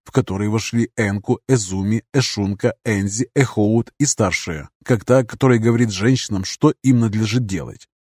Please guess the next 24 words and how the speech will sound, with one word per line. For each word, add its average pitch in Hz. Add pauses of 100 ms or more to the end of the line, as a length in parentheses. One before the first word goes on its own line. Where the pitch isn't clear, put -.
(160)
и 117
как 107
их 113
всех 110
запомнить. 107 (600)
Назначить 123
охотников, 120
отвечающих 113
за 110
санные 123
отряды, 117
состоящие 127
из 120
представителей 120
семей 127
длинноногих, 107
Андрей 120
доверил 120
Изуми. 98 (260)
Лучше 135
знает 117
способности 104
своих 110
людей. 101